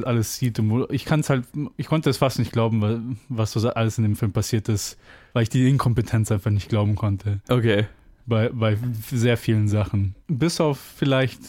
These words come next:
Speaker 1: zwei Charaktere sind alles nur im Prinz-, im Prinzip eigentlich, eigentlich nur alles Pappfiguren.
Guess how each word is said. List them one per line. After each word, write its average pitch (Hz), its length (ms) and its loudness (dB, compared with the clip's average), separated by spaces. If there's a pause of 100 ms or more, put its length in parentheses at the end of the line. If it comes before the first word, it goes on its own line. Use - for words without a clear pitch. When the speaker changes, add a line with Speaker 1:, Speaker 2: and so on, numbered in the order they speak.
(200)
Speaker 1:
zwei 143 260 0
Charaktere 156 600 2
sind 131 280 0
alles 127 360 0
nur 123 440 2 (200)
im 127 140 -2
Prinz-, 117 440 -4
im 139 180 -4
Prinzip 117 440 -4
eigentlich, 113 320 0
eigentlich 117 200 -2
nur 113 280 0
alles 120 220 -2
Pappfiguren. 131 680 0